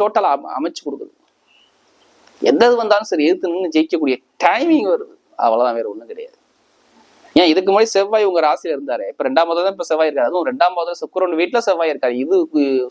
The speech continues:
சூப்பரான யோகம். அதெல்லாம் குருமங்கள யோகத்திலேயே நீங்க இருக்கீங்க. உங்க ராசியில செவ்வாய் இருக்கும்போது பாருங்க, பண விரயம் நிறைய இருந்திருக்கும் பாருங்க. பண விரயம், பொருள் விரயம், அது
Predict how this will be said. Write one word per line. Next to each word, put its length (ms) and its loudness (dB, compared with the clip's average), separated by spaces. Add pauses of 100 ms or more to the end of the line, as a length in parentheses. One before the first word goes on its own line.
சூப்பரான 440 0
யோகம். 240 2
அதெல்லாம் 340 0
குருமங்கள 500 -4
யோகத்திலேயே 460 -4
நீங்க 180 -8
இருக்கீங்க. 260 -16 (1700)
உங்க 180 4
ராசியில 360 2
செவ்வாய் 260 4
இருக்கும்போது 320 -2
பாருங்க, 200 0 (100)
பண 220 2
விரயம் 300 0
நிறைய 240 -2
இருந்திருக்கும் 420 -14
பாருங்க. 200 -14 (1300)
பண 200 4
விரயம், 380 0
பொருள் 280 4
விரயம், 360 -2 (1300)
அது 100 4